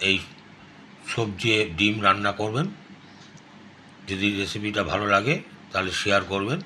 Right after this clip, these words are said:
আপনার বন্ধুবান্ধব, আত্মীয় স্বজনরা যেন আপনার মতো রান্না করে খেতে পারে। এবার নিভিয়ে দিলাম, রান্না হয়ে এসছে। এবার গ্যাসটা নিভিয়ে দিয়েছি, দিয়ে আমার ঘরে বানানো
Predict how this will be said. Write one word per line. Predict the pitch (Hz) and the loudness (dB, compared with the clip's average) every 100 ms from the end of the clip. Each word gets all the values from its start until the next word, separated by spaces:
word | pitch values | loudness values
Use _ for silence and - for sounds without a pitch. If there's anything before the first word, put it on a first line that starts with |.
| - - - | -12 -20 -12
আপনার | 90 95 | -8 -4
বন্ধুবান্ধব, | 87 92 98 101 101 110 | -4 -4 -4 -2 -4 0
আত্মীয় | 95 92 107 | 0 0 -4
স্বজনরা | 95 101 101 | -2 -2 0
যেন | 101 95 | -2 -2
আপনার | 87 98 95 | -2 -2 -6
মতো | 95 | -4
রান্না | 92 92 92 | -2 -2 -2
করে | 92 98 | -4 -4
খেতে | 87 92 95 | -6 -6 -4
পারে। | 95 135 185 - - - - | -2 -2 -4 -10 -18 -16 -6
এবার | 98 98 | -2 0
নিভিয়ে | 101 104 107 | 0 0 0
দিলাম, | 131 127 | 0 4
রান্না | 95 101 101 | 4 4 2
হয়ে | 82 107 120 | 2 0 0
এসছে। | 117 - 180 - - - - - - - - - - - | 0 0 -2 -2 -12 -18 -18 -20 -20 -20 -20 -20 -18 -6
এবার | 98 101 95 - - - - - - - - - - | 2 2 2 -4 -20 -20 -20 -20 -20 -20 -20 -20 -4
গ্যাসটা | 92 101 - 104 | 2 2 2 -2
নিভিয়ে | 104 98 107 | 0 0 -2
দিয়েছি, | 101 117 135 | 0 -2 -2
দিয়ে | 107 90 107 104 - - - - - - - | -4 0 4 4 2 -6 -18 -20 -20 -14 -2
আমার | 98 | -2
ঘরে | 82 - 110 127 | 0 0 0 2
বানানো | 110 110 113 113 107 | 2 2 2 0 -2